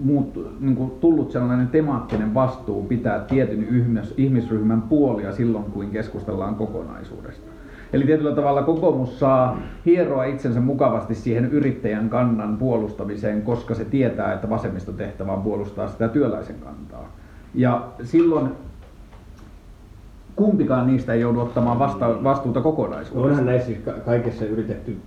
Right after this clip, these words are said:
Speaker 2: tietysti päästä. Onhan meillä tää työväen puolue, työväen presidentti kokoomuksen,
Speaker 1: Mm.
Speaker 2: tuota niin, niin sloganeina tai sieltä päästä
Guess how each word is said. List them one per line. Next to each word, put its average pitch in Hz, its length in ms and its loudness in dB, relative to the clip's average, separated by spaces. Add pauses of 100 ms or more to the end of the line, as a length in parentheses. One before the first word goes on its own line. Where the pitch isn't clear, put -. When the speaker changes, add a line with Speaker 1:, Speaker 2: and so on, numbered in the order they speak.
Speaker 2:
tietysti 101 320 -4 (100)
päästä. 101 340 -8 (480)
Onhan 107 180 -6
meillä 113 200 0
tää 107 180 -6 (360)
työväen 113 440 -2 (240)
puolue, 113 300 -2 (120)
työväen 104 360 -6
presidentti 104 720 -6 (140)
kokoomuksen, 110 520 -4
Speaker 1:
Mm. 143 240 2 (400)
Speaker 2:
tuota 98 280 -8
niin, 95 320 -6
niin 95 260 -6 (680)
sloganeina 104 640 0
tai 95 220 -10 (200)
sieltä 104 220 -6 (100)
päästä 95 240 -10